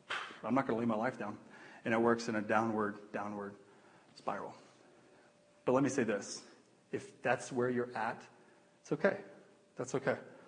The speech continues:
There's hope there. There's hope there. Okay? You can spiral back upward. Okay? If you think about a spiral staircase, you can go up it, you can go down it. Right? Go up it,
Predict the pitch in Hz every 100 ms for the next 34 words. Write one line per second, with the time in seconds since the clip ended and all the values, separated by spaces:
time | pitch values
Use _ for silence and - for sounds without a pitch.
0 | - - - _ _ - 117 - 113 104
1 | 87 - - - - _ _ _ _ _
2 | _ 123 120 120 - 58 - - - -
3 | _ _ _ _ _ _ _ - 131 151
4 | - - - - - 113 123 117 117 -
5 | - - - - _ - - 110 127 120
6 | 120 123 110 - 98 - - - - -
7 | _ - 123 - - - - 123 127 135
8 | 127 123 117 113 120 117 113 117 117 120
9 | 107 - - - - 113 117 110 143 208
10 | - - 123 127 117 107 104 - - -
11 | - - - - - _ - 131 - -
12 | - - - - _ _ _ _ 117 131
13 | 170